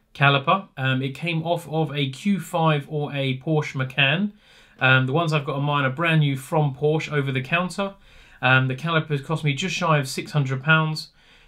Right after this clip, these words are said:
which for brand new calipers, um, I mean, if you were to buy second-hand calipers, you never know if they're gonna need rebuilding. So from that perspective,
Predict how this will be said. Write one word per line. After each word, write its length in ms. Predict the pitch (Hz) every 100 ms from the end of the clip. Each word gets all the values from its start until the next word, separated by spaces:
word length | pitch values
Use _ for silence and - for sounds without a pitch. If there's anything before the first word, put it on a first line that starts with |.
| _
which 220 | 139 131
for 140 | -
brand 260 | 160 214 208
new 140 | 180
calipers, 600 | 151 175 160 151 151 143 151
um, 280 | 135 135 131
I 60 |
mean, 140 | 139 139
if 100 | 135
you 100 | 151
were 120 | 147
to 100 | 147
buy 160 | 147
second-hand 540 | 139 - 147 143 143 135
calipers, 400 | 143 139 139 135
you 80 | 139
never 180 | 139
know 160 | 139 139
if 100 | 131
they're 120 | 131
gonna 160 | 131 131
need 180 | 127 123
rebuilding. 520 | 127 131 180 175 165
So 220 | 160 135
from 280 | 131 139 135
that 180 | 165 160
perspective, 560 | 151 143 135 143 131